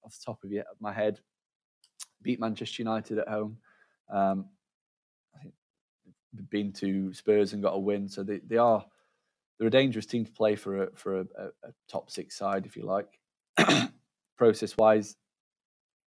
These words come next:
as you mentioned, it is terrible. They, they're creating very little, the worst attack in the, in, in the Premier League, um, and they're allowing nearly two expected goals against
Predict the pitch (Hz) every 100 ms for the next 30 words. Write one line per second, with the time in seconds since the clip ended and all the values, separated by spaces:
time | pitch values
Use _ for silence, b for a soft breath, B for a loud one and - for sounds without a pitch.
0 | _ _ _ - - - - 107 110 107
1 | 98 98 - 104 - 113 110 87 98 110
2 | 104 104 b b b b - 107 123 117
3 | 104 98 110 104 104 104 104 104 - _
4 | 107 104 113 110 113 104 - 101 95 107
5 | 101 104 104 104 107 104 101 101 98 _
6 | _ _ _ _ 104 104 104 101 95 104
7 | 104 107 107 104 107 98 110 101 - -
8 | - 104 101 98 104 107 107 - -